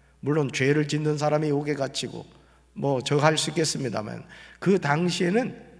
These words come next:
인생의 밑바닥을 살아가는 사람들을 의미하는 거예요. 아무도 돌봐주지 않는 그 사람을 찾아오고 돌봐주었다.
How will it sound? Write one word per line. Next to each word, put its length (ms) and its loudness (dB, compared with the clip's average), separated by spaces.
인생의 540 2
밑바닥을 880 4
살아가는 500 0
사람들을 600 -8
의미하는 320 -16
거예요. 220 -20
아무도 560 6
돌봐주지 640 4
않는 260 0
그 120 -6
사람을 500 -4
찾아오고 1120 -2
돌봐주었다. 680 -10